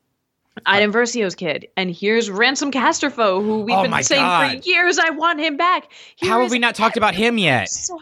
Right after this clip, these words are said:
Speaker 1: <laughs> whoa, we're getting there. But here's everyone who I'm so excited for, and they're doing something really exciting, and they're starting something instead of, "Here's everyone I'm so excited for, let me have this incredibly bittersweet moment 'cause it's about to be it."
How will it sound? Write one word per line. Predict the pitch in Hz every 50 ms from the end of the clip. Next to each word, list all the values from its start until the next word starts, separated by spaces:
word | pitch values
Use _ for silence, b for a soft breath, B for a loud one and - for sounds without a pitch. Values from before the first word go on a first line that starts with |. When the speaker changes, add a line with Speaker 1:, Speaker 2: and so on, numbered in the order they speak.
| 302 _
Speaker 1:
<laughs> | _ _ _
whoa, | 311 320 311 - 302 294 - - 311 294 269 247 240 226 220 220
we're | 233 233 240 233
getting | 247 262 226 196 190 190 180
there. | 185 185 202 - - B 392 480 554 554 539 494 440 381 B - -
But | 330 311
here's | 320 349 359 311 285 269 - 269
everyone | 302 302 359 359 359 349 302
who | 294 277 302
I'm | 302 285 269
so | - - - - - 294 262
excited | 285 269 - 320 311 320 330 262 -
for, | - 269 247 226 - - _ _ -
and | 294 311 330 320 311 311
they're | 339 330 320
doing | 320 - _ - 349 349 349 349 320 311
something | - 349 320 320 330 302 302
really | 302 302 302 302 294
exciting, | 294 294 - 302 302 294 285 285
and | 269 269
they're | 262 247
starting | 262 - - - - - - - - - 262 254 294 277 262
something | 247 - 247 233 226 226 220 208 202 190 -
instead | - - 214 202 - - 240 226 220
of, | 220 202 214 - B B B B B B
"Here's | - 285 285 277 - - - -
everyone | 262 233 247 254 254 247 240
I'm | 233 233 220
so | 220 - 247 220 220
excited | 220 220 254 233 220 220 214 220
for, | - 226 214 202 202 190
let | 185 190 202 196 -
me | 202 208 202
have | 202 196 202 196
this | 185 180 - -
incredibly | 185 175 - - - - - 202 190 185 180 190 196 190
bittersweet | 175 160 - 180 170 175 170 175 - - 180 156 -
moment | 170 175 170 165 160 160 131 -
'cause | - 170 - -
it's | 143 - -
about | 135 131 - - - -
to | -
be | - - -
it." | - - -